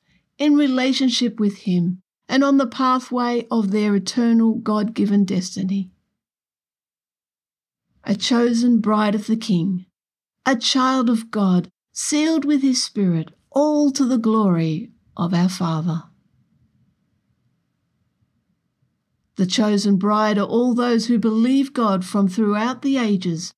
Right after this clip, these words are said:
and have given their allegiance to him. Let us read the promises to those of the Old Testament who believed God. Turn with me to Isaiah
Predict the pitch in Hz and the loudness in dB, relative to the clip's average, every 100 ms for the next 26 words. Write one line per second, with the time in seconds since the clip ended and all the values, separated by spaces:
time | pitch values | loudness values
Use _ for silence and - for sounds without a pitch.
0 | _ _ - 233 226 214 190 254 247 269 | _ _ -4 0 2 0 0 0 2 2
1 | 240 214 185 185 226 240 226 - 214 208 | 2 2 2 2 0 2 0 0 0 2
2 | 175 180 - - _ _ _ _ _ _ | 0 0 -4 -12 _ _ _ _ _ _
3 | _ _ _ _ _ _ _ _ _ _ | _ _ _ _ _ _ _ _ _ _
4 | _ _ _ _ _ _ _ _ _ _ | _ _ _ _ _ _ _ _ _ _
5 | 277 330 339 311 330 320 254 - 269 269 | -2 0 0 0 0 0 -2 0 2 2
6 | 247 185 175 - 220 220 240 226 180 165 | 2 0 0 0 0 2 2 2 2 0
7 | - - _ _ - 208 202 202 226 247 | -6 -12 _ _ -6 -4 -2 -2 0 0
8 | 269 - 269 254 - 170 170 - 180 185 | 0 0 0 0 0 0 0 0 0 0
9 | 170 180 180 - 180 165 156 - _ _ | 2 2 0 -2 -2 -2 -6 -12 _ _
10 | _ _ _ _ _ _ _ _ _ _ | _ _ _ _ _ _ _ _ _ _
11 | _ _ _ _ _ _ _ _ _ _ | _ _ _ _ _ _ _ _ _ _
12 | _ _ - 311 330 285 240 185 180 165 | _ _ -4 -2 2 2 2 2 0 -2
13 | 175 _ _ _ _ - 247 160 254 214 | -8 _ _ _ _ -2 -2 0 0 0
14 | 254 254 220 170 156 | 0 2 2 0 -2